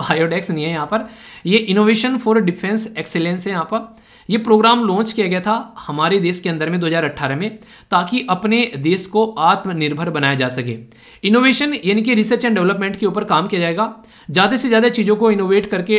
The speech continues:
डिफेंस एरोस्पेस में हम लोग काम करेंगे। वन पॉइंट फ़ाइव करोड़ से लेकर दस करोड़ तक का यहाँ पर सपोर्ट प्रोवाइड कराने की बात की गई, ताकि इंडिजिनस तरीके से हम लोग इनोवेशन कर सकें। यानी कि मोटे मोटे तौर पर बोलूँ तो डिफेंस के फील्ड में कैसे हम लोग स्टार्टअप बना सकते हैं,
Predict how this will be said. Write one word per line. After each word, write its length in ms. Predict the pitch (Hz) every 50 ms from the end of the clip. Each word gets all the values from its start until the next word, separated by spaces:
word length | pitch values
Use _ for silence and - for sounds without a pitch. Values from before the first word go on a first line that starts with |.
| 208 -
डिफेंस 420 | 156 170 180 - 208 208 220 220 -
एरोस्पेस 460 | 165 165 185 190 185 - 196 180 180
में 80 | 208 196
हम 100 | 185 180
लोग 140 | 175 185 180
काम 160 | 185 156 175
करेंगे। 340 | 175 185 160 160 170 202 226 220 - - - - - - - 185
वन 140 | 233 254
पॉइंट 280 | - - 262 262 277 247
फ़ाइव 300 | - - 226 208 233 247
करोड़ 240 | 240 233 214 208 214
से 100 | 214 233
लेकर 220 | 220 202 202 240 214
दस 220 | 175 208 220 220
करोड़ 220 | - - 190 185 190
तक 160 | - 208 214 -
का 80 | 220
यहाँ 180 | 202 185 156 143
पर 280 | 131 135 127 123 - - - - - -
सपोर्ट 400 | - - 220 - 226 240 254 -
प्रोवाइड 300 | 240 226 196 190 190 -
कराने 240 | 220 220 185 165 185
की 100 | 180 208 180
बात 200 | 165 170 175 -
की 120 | - 170
गई, 80 | 190 214
ताकि 280 | 214 190 180 175 220 220
इंडिजिनस 600 | 220 175 175 180 196 170 190 202 233 220 - - - - - -
तरीके 300 | 170 170 175 170 180 180
से 100 | - 175
हम 120 | 165 160
लोग 140 | 160 175 165
इनोवेशन 360 | 151 147 147 147 143 175 165
कर 140 | - 147 135
सकें। 280 | 131 143 123 123 120 123 - - - - - - - - -
यानी 140 | 214 247 269
कि 100 | 254 302
मोटे 260 | 285 269 269 226 285
मोटे 200 | 285 277 285 294
तौर 220 | 226 262 247 247 233
पर 140 | 262 269 262
बोलूँ 220 | 240 233 247 262
तो 100 | 247 277
डिफेंस 440 | 247 214 226 220 - 226 233 226 226 -
के 100 | 262 247
फील्ड 240 | - 226 196 196
में 140 | 214 214 240 226
कैसे 280 | 214 185 180 - 233
हम 120 | 208 196 190
लोग 180 | 208 208 202
स्टार्टअप 380 | 190 - - 190 170 175 196 180
बना 200 | 180 175 170 180
सकते 260 | 180 190 175 - -
हैं, 160 | 202 240 -